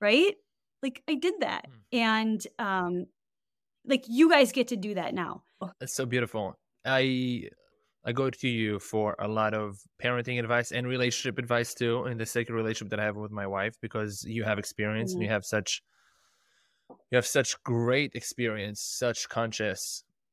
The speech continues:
Speaker 2: uh, you, you created such conscious kids, and you're in the conscious
Speaker 1: Yeah.
Speaker 2: and, and elevated relationship that I come to. You're, you're, you know, a fantastic source. And as you were touching on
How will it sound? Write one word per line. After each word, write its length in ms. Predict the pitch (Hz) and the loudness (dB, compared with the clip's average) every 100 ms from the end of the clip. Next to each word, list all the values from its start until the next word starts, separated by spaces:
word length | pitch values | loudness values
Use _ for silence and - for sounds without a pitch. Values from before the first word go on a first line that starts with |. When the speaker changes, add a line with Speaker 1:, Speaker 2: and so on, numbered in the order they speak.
| _ 110 | _ -6
Speaker 2:
uh, 300 | 104 98 78 | -4 -2 -2
you, 160 | 120 123 | -2 0
you 160 | 127 | 0
created 340 | - 123 113 - | 2 2 2 0
such 280 | 110 - | -4 -4
conscious 440 | - 110 104 104 - | -6 -4 -4 -6 -8
kids, 540 | - 107 113 120 - - | -4 -2 -2 -4 -10 -6
and 260 | 110 107 104 | -4 -4 -4
you're 200 | 104 104 | -4 -4
in 40 | |
the 60 | 98 | -2
conscious 400 | 110 - 101 208 | -4 -4 -6 -6
Speaker 1:
Yeah. 120 | 190 180 107 | -6 -8 -6
Speaker 2:
and, 320 | 104 101 92 | -4 -6 -8
and 240 | 104 98 107 | -8 -6 -2
elevated 340 | 110 107 104 | -2 0 -2
relationship 720 | 104 104 104 113 - 113 - | 0 -2 -2 -4 0 0 0
that 100 | 104 | -2
I 80 | 92 | -2
come 220 | - 107 | -2 -6
to. 120 | 95 107 | -6 -4
You're, 200 | 104 104 87 | -2 -4 -2
you're, 280 | 107 101 98 - | -2 -2 -4 -6
you 140 | 98 | -4
know, 140 | 80 - _ _ - - _ _ - | -4 -8 _ _ -20 -20 _ _ -12
a 60 | 101 | -8
fantastic 800 | - 104 104 113 107 - 104 107 | -2 -2 2 2 2 2 -6 -6
source. 500 | - - 104 101 - 117 | -4 -2 0 0 -2 -6
And 180 | 117 - | -6 -4
as 160 | 127 | -4
you 100 | 151 | -2
were 120 | 160 160 | -2 0
touching 400 | 151 139 139 123 | -2 -2 -2 0
on 280 | 113 113 | 0 0